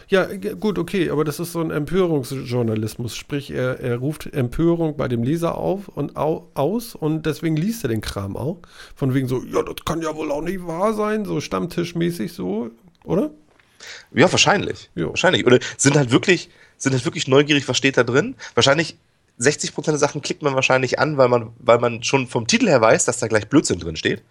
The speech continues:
Speaker 1: <laughs>
Speaker 2: Ähm, und sich darüber aufregen will. Weißt du, man regt sich ja auch gerne auf. Ja? Einer
Speaker 1: Ja.
Speaker 2: der Gründe, warum ich zum Beispiel, äh, eine Zeit lang immer noch ganz gerne Galileo im Fernsehen geguckt hab, weil da so viel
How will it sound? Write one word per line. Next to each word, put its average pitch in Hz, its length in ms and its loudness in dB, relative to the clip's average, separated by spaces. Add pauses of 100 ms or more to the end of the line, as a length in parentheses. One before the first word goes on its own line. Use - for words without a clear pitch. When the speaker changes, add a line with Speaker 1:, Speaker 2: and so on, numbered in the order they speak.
(420)
Speaker 1:
<laughs> - 320 4
Speaker 2:
Ähm, 107 320 6 (320)
und 120 160 8
sich - 80 2
darüber 135 240 6
aufregen 78 400 0
will. - 140 -10 (160)
Weißt - 160 -8
du, 156 60 -8
man 120 100 -2
regt 139 160 -2
sich - 140 -4
ja 147 80 0
auch - 100 -8
gerne 95 240 -4
auf. - 260 -6 (340)
Ja? 123 220 -8 (260)
Einer 165 140 2
Speaker 1:
Ja. 156 60 4
Speaker 2:
der 117 80 4
Gründe, 131 260 0
warum 104 140 -2
ich 110 80 -6
zum 101 120 -8
Beispiel, 98 400 -6 (100)
äh, 98 280 0
eine 98 140 -8
Zeit 117 180 -2
lang 120 80 -2
immer 101 100 -2
noch 95 120 0
ganz - 160 -2
gerne 95 180 2
Galileo 92 500 4
im 87 60 -6
Fernsehen 101 400 -2
geguckt 78 220 -12
hab, - 160 -2 (1080)
weil - 100 0
da - 80 4
so 139 160 4
viel 220 340 2